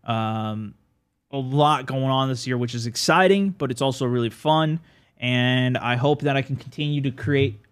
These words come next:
really fun content that you guys enjoy all year long, or can come back to or catch up on whenever you like. Got the podcast rocking, YouTube rocking, everything cooking. It's gonna be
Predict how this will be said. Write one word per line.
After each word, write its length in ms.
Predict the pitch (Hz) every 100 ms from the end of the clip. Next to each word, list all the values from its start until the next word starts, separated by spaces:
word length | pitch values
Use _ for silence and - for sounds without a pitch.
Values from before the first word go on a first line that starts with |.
| -
really 380 | 120 135 147 143
fun 320 | - 147 143
content 400 | 139 143 143 131
that 80 | 123
you 100 | 131
guys 240 | 131 120
enjoy 400 | 123 120 139 139
all 240 | 127 131
year 220 | 135 127 120
long, 420 | 131 139 139 139 - _ -
or 120 | 127
can 140 | 123
come 180 | 120 120
back 280 | 127 143 -
to 320 | - 135 131
or 180 | - 117
catch 400 | - 135 131 139
up 180 | 131 139
on 220 | 131 135
whenever 240 | 127 127
you 140 | 120 113
like. 360 | 131 139 135 - _ _ -
Got 120 | 123
the 60 | 120
podcast 720 | - 143 143 135 143 139 -
rocking, 440 | 147 139 131 131
YouTube 500 | 127 139 131 143 135
rocking, 400 | 135 135 131 135
everything 480 | 131 135 123 139 127
cooking. 420 | 120 139 - 135 131
It's 140 | 117
gonna 200 | - 143
be 340 | 123 131 123